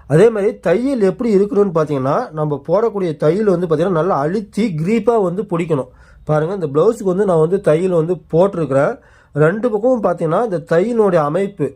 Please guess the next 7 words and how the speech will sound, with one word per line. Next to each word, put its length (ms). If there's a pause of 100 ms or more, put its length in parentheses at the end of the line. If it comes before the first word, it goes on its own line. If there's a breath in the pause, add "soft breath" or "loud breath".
அந்த, 240
அதாவது, 280
அந்த 140 (480 loud breath)
ஒரு 300 (560 soft breath)
முறை 240
ஊசி 300
இறங்கி 320